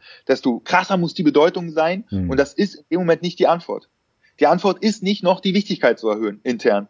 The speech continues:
Speaker 1: Das wird uns extern schon krass ge-, krass gezeichnet, dass das jetzt halt wirklich eine historische Situation ist.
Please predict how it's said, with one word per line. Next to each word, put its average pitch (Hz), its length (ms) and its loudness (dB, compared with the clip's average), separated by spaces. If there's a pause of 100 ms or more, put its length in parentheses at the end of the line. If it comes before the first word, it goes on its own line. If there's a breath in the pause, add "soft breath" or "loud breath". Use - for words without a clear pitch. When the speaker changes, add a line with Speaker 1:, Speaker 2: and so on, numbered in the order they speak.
(160 soft breath)
Speaker 1:
Das 127 140 2
wird 202 140 4
uns 202 100 4
extern 190 380 -2
schon 175 160 -8
krass 180 240 -2
ge-, 160 260 0
krass - 260 -4
gezeichnet, 160 440 -2
dass 120 140 0
das 131 160 0
jetzt 127 180 -2
halt 123 160 2
wirklich 135 240 -4
eine 127 180 -2 (220 soft breath)
historische 156 600 2
Situation 135 560 0
ist. 160 260 -6